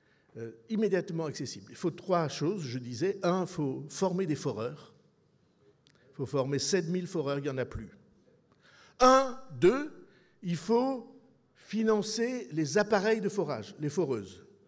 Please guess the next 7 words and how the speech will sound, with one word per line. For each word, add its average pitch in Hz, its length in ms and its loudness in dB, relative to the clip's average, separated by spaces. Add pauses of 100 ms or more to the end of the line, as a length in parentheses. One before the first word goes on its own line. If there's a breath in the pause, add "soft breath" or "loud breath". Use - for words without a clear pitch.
(420 soft breath)
C'est - 420 -2
pas 247 160 4
très 226 180 2
cher. 190 380 -4 (1000 soft breath)
Ça 170 180 4
coûte, 196 380 -2
euh, 143 400 2